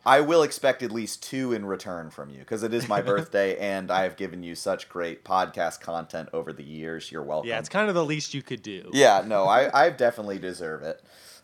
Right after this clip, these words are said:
Speaker 1: Uh, but I, I just wanna ask my main man Jordan here, who has attended, uh, n-, about sixty percent of the crawls. Um,
Speaker 2: Mm-hmm.
Speaker 1: would you like
Speaker 2: Well, seventy-five percent of current crawls, right?
Speaker 1: Yes, but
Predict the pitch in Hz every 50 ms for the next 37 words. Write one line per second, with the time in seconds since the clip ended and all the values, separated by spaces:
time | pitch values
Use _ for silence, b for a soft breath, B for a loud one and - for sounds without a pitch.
0 | B B - 113 120 120 117 117 113 110 107 - - - _ _ - - _ _
1 | _ - 127 127 123 - - 113 120 120 90 - 117 117 110 139 143 - 156 147
2 | 139 127 127 131 135 - - 120 113 110 120 131 135 131 123 110 104 - 107 120
3 | 165 180 139 107 101 98 98 107 110 107 104 101 95 95 92 - 117 113 120 110
4 | 107 104 95 90 78 - - 90 87 87 87 85 78 - - _ - 92 95 -
5 | _ - 101 123 135 170 - - - - - - - - 131 107 - 101 - -
6 | 117 110 101 90 90 - 120 143 175 131 98 117 - - - - - _ - 90
7 | 85 82 82 80 80 80 80 78 120 120 113 110 110 - _ _ _ _ _ _
8 | _ _ _ _ - 101 113 113 98 107 117 139 160 165 139 123 123 185 175 -
9 | - 269 311 320 262 - 185 165 151 151 - 151 - - 156 135 117 - - -
10 | 208 214 151 - - - 117 110 98 95 95 104 117 - 113 117 120 147 185 190
11 | - 147 165 175 139 120 - - - - - - - - - _ -